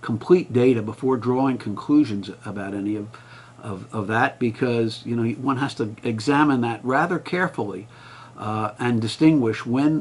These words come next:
when events were occurring and what was going on, and whether there was a collection of events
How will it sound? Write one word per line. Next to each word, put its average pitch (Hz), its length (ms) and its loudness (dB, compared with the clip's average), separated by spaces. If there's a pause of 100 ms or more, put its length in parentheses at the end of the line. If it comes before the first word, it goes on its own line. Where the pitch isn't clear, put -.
when 147 320 4
events 147 400 0
were 135 160 2
occurring 131 480 0
and 113 140 -2
what 139 140 -4
was 123 140 0
going 123 300 0
on, 120 320 0
and 117 240 0
whether 123 340 2 (340)
there 123 120 4
was 113 140 0
a 113 60 0
collection 120 800 -2
of 117 380 -2
events 123 680 -4